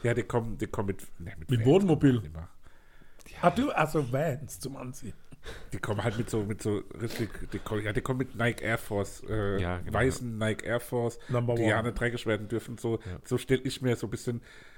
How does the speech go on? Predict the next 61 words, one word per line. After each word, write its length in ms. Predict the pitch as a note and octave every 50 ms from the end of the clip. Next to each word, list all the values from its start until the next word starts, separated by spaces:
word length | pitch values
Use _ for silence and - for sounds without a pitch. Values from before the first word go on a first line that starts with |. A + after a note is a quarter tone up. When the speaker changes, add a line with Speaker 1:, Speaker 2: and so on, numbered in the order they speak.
| - - - -
Speaker 1:
ja, 100 | A2 G#2+
manchmal 360 | G#2 A2 A2 - - A#2 A2
so 280 | - A2+ G#2+ G#2+ G#2 G2+ G#2 - - -
mit 160 | - A2 G#2+ -
so 100 | - G#2+
einem 320 | G2+ G2 G2+ G#2 G#2+ B2 A#2+ - - - - -
gemeinen, 520 | - G#2 G#2 G2+ G2+ G#2 G#2+ A2 A2 G#2+ G#2+
frechen, 600 | - - - - A2 - - - A#2+ A2+ G#2 -
zynischen 440 | - - C#3 B2+ B2 A#2 - A#2 G#2
Blick 360 | - A2+ A#2+ B2 - - - - -
auf 120 | - G#2 -
die 140 | - - G#2+
Speaker 2:
So, 180 | D3+ D3 D#3
jetzt 220 | D3+ D3 D3+ D3 -
Speaker 1:
jungen 80 | -
Speaker 2:
weg 80 | D3 D3+ G#2 A2
von 100 | C#3+ C#3
Speaker 1:
Leute 60 | C3+
Speaker 2:
den 40 | -
Zuschauern 420 | - D3+ D3 C#3+ D3+ C#3 C#3 B2+ A#2+
hin 80 | C3
Speaker 1:
das 80 | C3 A#2+
Speaker 2:
zur 140 | - B2+ A#2+
Musik. 400 | A#2+ B2 A#2+ - - - C3 C3+
Speaker 1:
vor. 360 | C3+ C3+ C3+ C#3+ C#3+ D3+ D3 - - -
Speaker 3:
Zuschauer. 300 | - F2+ E2+ E2 D#2 D#2
Speaker 1:
Aber 140 | - A#2 A#2
so 140 | - B2+ F#2
war's 260 | F#2 F#2+ G2+ - -
nicht. 140 | E2 E2 -
Speaker 2:
Von 140 | - C#3 B2+
Speaker 1:
Das 80 | B2+ C3
muss 80 | D3+
man 160 | D3 C#3 D3 C#3+
sagen, 60 | C#3
Speaker 2:
Wilhelmine 260 | D3 - - F#3 G3+
Speaker 1:
war 100 | G3 -
Speaker 2:
sind 200 | - E3+ F3 F3
wir 100 | F3 F3
Speaker 1:
angenehmes 60 | F3
Speaker 2:
dann 120 | E3+ F3 F3+
Speaker 1:
Publikum. 260 | F3+ F#3 G3 G3+ -
Speaker 2:
zurück 240 | - D3+ C#3+ D3 D#3+
Speaker 3:
Papa, 360 | F3 - - F#3+ C3+ B2+ A#2+
warte 40 | C3 D3+ D3+
Speaker 2:
zu 0 |
Speaker 3:
doch 80 | D#3 D#3+
mal, 120 | D3+ D3 C#3+
mach 140 | D3 D3 B2
Speaker 1:
Ja, 80 | A#2
Speaker 3:
doch 60 | A2
mal 60 | - B2+
Speaker 1:
Kai, 60 | B2
Speaker 3:
eben 80 | -
Speaker 1:
was 120 | - - -
hast 140 | D3+ - -
du 40 | D3
für 20 |
einen 160 | F3+ G#3+ D#3
Speaker 3:
spannend. 60 | B2+ -
Speaker 1:
Heckmeck? 480 | D3 - - - G2+ F#2+ - - -